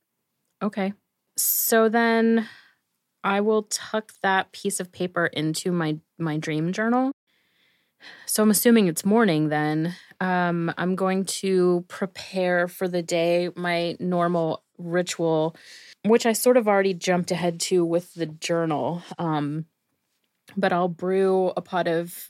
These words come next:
uh, mint tea and just get ready for the day,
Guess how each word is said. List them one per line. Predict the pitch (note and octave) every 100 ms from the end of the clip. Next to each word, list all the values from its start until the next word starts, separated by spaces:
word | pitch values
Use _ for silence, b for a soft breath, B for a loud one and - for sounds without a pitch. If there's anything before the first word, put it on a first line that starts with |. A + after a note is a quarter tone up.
| -
uh, | D#3+ D#3+
mint | F3 F#3+ -
tea | - F#3 F3 F3 F#3 _ B B B B B B F3
and | F3+ E3+ D#3+ D#3+ D#3+ - - _ -
just | D#3 F#3 -
get | F3
ready | F3+ F#3+
for | F3
the | E3
day, | E3 F3 E3+